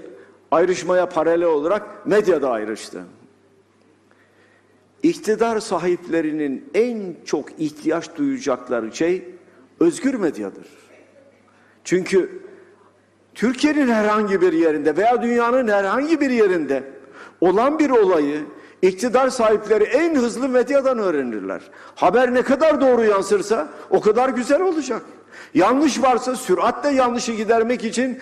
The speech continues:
müdahale imkanları olacak. Ama bir grup medya sadece güzelleme yapıyorsa aslında iktidarın aleyhinedir. İktidar gerçekleri göremez. O zaman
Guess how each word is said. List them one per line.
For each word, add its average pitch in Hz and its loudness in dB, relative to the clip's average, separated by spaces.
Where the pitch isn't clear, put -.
müdahale 214 2
imkanları 220 0
olacak. 101 -8
Ama 196 2
bir 294 4
grup 247 2
medya 151 0
sadece 254 2
güzelleme 190 0
yapıyorsa 220 0
aslında 160 -2
iktidarın 147 -4
aleyhinedir. 117 -8
İktidar 165 -2
gerçekleri 135 -4
göremez. 143 -8
O 165 2
zaman 226 0